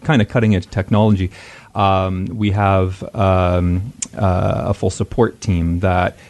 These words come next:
takes care of calls and administrative work and paperwork and that kind of thing. Um, we coordinate with your lawyer and your notary to make sure that everything's taken care of for closing. Uh,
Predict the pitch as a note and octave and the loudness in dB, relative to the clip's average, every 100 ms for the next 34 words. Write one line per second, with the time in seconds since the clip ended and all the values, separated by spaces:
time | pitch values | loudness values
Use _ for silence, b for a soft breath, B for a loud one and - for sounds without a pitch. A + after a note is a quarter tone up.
0 | - - F#2 - _ - G#2+ F#2 - - | -8 -4 -4 -8 _ -8 -4 -4 -6 0
1 | G2+ F2+ F2 F2 F2 E2+ - F#2 F#2 F#2+ | 2 2 -2 -4 -4 -4 -2 0 2 0
2 | - F2+ F2 F2 E2 - F#2 G2+ F#2+ F2 | 0 0 2 0 0 -2 0 0 0 0
3 | F2+ F2+ F2+ - - F2+ - F#2+ F#2 B | -2 0 -2 -2 -2 -2 -2 -4 -6 B
4 | B B - F#2+ F#2 F2+ F2+ F2 G#2 G#2+ | B B -6 0 2 2 0 -2 -4 0
5 | G2+ F#2+ - A2 G#2 F#2+ G2 G#2 G2 G#2+ | 0 0 0 0 2 2 0 -2 -2 -2
6 | G#2+ A#2+ B2 G#2+ F2+ F#2+ G2 G2+ B2 B2+ | 0 2 4 2 2 0 0 4 4 4
7 | G#2+ F#2 F2+ A2+ G2+ G#2+ - A#2+ G#2 G#2 | 2 0 -2 0 0 0 0 0 2 2
8 | G#2 G#2 G#2+ G2+ G#2 G2 G2 G#2+ G2+ F#2+ | 2 2 0 0 0 2 0 2 0 0
9 | G2+ G2 - C3 C#3 A#2 G2 G#2+ B B | -4 -4 0 2 4 4 0 -4 B B
10 | B - G#2+ F#2+ F#2+ F#2 | B -6 0 2 2 0